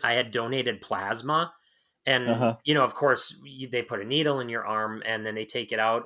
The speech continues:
Speaker 1: and a lot of times when they, when they're putting the bandage around, you know, a little blood comes out. And
Speaker 2: Right.
Speaker 1: so I was walking around in the woods, and,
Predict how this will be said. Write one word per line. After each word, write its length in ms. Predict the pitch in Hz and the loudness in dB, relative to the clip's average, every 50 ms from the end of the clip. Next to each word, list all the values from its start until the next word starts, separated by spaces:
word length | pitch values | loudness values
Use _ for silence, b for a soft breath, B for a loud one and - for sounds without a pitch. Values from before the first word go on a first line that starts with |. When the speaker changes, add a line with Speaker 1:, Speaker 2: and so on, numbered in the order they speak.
| - | -4
Speaker 1:
and 400 | 120 113 110 107 104 104 101 98 - _ _ _ - | -2 -2 0 0 -2 -4 -8 -10 -14 _ _ _ 2
a 80 | 135 139 | 4 6
lot 200 | 135 131 135 135 | 8 8 8 6
of 80 | 135 - | 6 2
times 640 | - 135 131 123 120 120 117 117 117 110 - - - - _ | -2 -2 0 0 0 0 -2 -4 -6 -8 -8 -10 -12 -10 _
when 180 | 123 131 123 | -2 -2 0
they, 160 | 120 113 107 - - | 0 -2 -4 -4 -6
when 160 | 123 131 127 | -4 -2 0
they're 100 | 123 120 | 0 -2
putting 280 | 110 - 151 131 117 117 | 0 0 -2 -2 -2 -4
the 80 | 113 104 | -4 -2
bandage 480 | 104 104 101 104 117 127 131 127 127 | 0 2 4 4 2 2 -2 -2 -2
around, 520 | 143 127 127 131 131 135 139 135 127 120 - | -2 -2 0 0 0 0 -2 -2 -4 -8 -10
you 120 | 117 123 123 | -8 -6 -4
know, 340 | 120 117 113 110 110 113 - _ - | 0 0 2 0 0 -2 -4 _ -4
a 80 | 113 | -2
little 240 | 110 120 123 110 101 | 0 2 0 0 0
blood 400 | 98 101 101 104 98 104 123 127 | -4 -4 -4 -2 -2 -2 -2 -4
comes 320 | - - 143 139 139 123 | -6 -4 -4 -4 -2 -2
out. 280 | 143 139 139 143 143 - - _ _ _ _ _ _ _ _ _ _ _ _ _ - | 0 2 2 2 0 -2 -8 _ _ _ _ _ _ _ _ _ _ _ _ _ 2
And 160 | 135 135 123 | 4 6 8
Speaker 2:
Right. 100 | 110 104 | 8 6
Speaker 1:
so 180 | 98 - 156 139 | 4 4 4 6
I 120 | 131 127 | 6 8
was 180 | 139 156 156 123 | 6 6 4 2
walking 460 | 117 120 123 135 151 - - 190 170 | 2 2 2 4 2 2 0 0 0
around 360 | 139 123 120 123 127 135 139 127 | 2 2 2 2 0 0 -2 -2
in 100 | 120 127 | -2 -4
the 80 | 117 | -4
woods, 720 | 107 104 120 143 156 147 139 123 113 107 104 - - - _ _ _ _ _ _ _ _ _ _ _ | -2 0 4 4 6 6 4 2 -2 -6 -8 -8 -8 -10 _ _ _ _ _ _ _ _ _ _ _
and, 640 | - 135 123 120 120 117 117 117 113 113 113 107 104 | 0 2 2 4 4 2 2 2 0 -2 -6 -10 -14